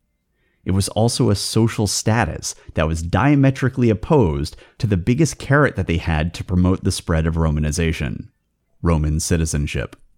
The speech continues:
But the fact is, Rome created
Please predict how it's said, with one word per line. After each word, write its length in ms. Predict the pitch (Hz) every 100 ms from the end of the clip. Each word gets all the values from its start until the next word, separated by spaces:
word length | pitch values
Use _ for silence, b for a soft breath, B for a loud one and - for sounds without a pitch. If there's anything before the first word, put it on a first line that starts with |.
| _ _ _ _ _ _ _ _
But 80 | 113
the 60 | 127
fact 320 | 208 202 -
is, 420 | 85 - - - b b b _
Rome 560 | 92 107 135 151 156 147
created 580 | - 113 104 101 95